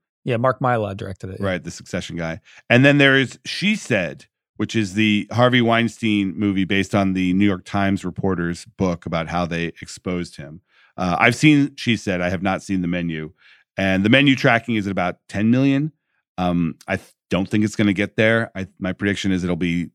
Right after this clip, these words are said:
Speaker 2: lower, under ten million. And the She Said tracking is about five million. And I think that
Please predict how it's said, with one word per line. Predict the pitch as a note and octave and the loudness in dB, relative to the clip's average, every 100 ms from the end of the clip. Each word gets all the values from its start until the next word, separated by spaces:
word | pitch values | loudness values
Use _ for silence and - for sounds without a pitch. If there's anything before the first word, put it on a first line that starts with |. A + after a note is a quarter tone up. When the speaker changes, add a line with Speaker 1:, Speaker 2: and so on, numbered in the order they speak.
| E2+ | -6
Speaker 2:
lower, | F2 G2 G#2+ A2+ | 0 2 2 2
under | F#2+ G#2 G#2+ A2 - | 2 2 2 -2 -4
ten | A2+ A2 | 0 2
million. | A2 A#2 A#2+ A2+ _ _ _ G2 | 4 2 2 -2 _ _ _ 0
And | F#2+ F#2+ | 2 2
the | F#2 F2+ F2+ | 0 -2 -2
She | - F#3 | 0 0
Said | F3+ B2+ G#2 | 2 2 2
tracking | - G#2 F#2 G2 F#2 F#2+ _ _ | 0 0 0 -2 -2 -4 _ _
is | - F#2 | -6 -2
about | F#2 E2+ | -2 -2
five | - G#2 B2 G2 | 2 4 4 2
million. | E2+ D2+ D2+ - _ _ _ | -4 -8 -12 -18 _ _ _
And | F2+ F2+ | -6 0
I | G#2+ | 0
think | G#2 G2+ E2+ | 0 -4 -4
that | F#2+ F#2 | -6 -6